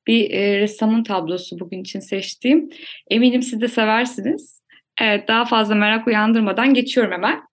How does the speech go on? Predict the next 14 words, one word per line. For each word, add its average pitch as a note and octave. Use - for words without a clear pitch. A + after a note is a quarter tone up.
Miro'nun E4+
Harley D4+
Quinn C#4+
Karnavalı G#3
adlı A3+
eseri B3+
üzerine G3
konuşacağız F#3+
bugün. -
Ee, G#3+
dinleyenlere B3
hatırlatmamızı B3
yapmadan A#3+
geçmeyelim. A#3